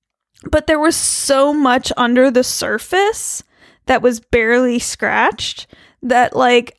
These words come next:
I knew I was missing a ton of the story, and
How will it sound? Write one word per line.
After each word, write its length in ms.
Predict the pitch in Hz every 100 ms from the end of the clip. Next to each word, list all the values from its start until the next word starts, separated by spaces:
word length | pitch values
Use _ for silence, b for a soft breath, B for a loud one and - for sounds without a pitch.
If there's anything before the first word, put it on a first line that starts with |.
| -
I 180 | 277 262
knew 360 | 254 262 277
I 120 | 269
was 220 | 262 262 240
missing 640 | 214 226 - 240 226 220 -
a 160 | - 214
ton 840 | - - - - - 240 233 214
of 200 | - 175
the 100 | 202
story, 840 | - - 202 127 214 285 330 370 B B B B -
and 760 | 254 269 254 247 240 240 -